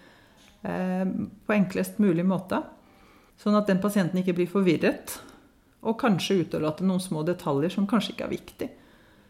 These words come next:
eh, bare for at pasienten skal føle seg trygg, sett, ivaretatt, og godt informert.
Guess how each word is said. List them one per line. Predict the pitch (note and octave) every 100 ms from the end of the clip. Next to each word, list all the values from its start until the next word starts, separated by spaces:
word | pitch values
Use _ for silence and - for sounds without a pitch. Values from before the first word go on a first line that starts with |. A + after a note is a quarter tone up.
| _ -
eh, | F#3 F#3
bare | - F#3 F3 E3
for | F3+
at | F3
pasienten | F3+ F3+ D3+ C#3+ E3+
skal | - E3+ E3 - -
føle | F3+
seg | C#3+ E3+ -
trygg, | - D#3+ F3 -
sett, | - E3 - -
ivaretatt, | F#3 F3+ C#3 C#3+ G#3 - - - _ _ _ -
og | F#3+ F3+
godt | D#3 - -
informert. | D#3+ D#3+ F#3 F3 F#3 E4+ -